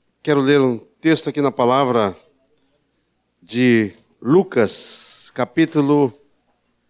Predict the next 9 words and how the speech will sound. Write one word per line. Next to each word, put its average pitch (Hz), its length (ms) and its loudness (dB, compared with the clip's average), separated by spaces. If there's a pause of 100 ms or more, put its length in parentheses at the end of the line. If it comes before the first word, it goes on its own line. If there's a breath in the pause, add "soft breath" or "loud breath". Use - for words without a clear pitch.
(320)
vinte 139 260 -2
e - 20 -6
dois. 131 800 -2 (3750)
Lucas 135 480 -2
vinte 156 280 0
e 139 40 -6
dois, 139 840 0 (1400)
versículo 143 460 0
quatorze, 120 800 0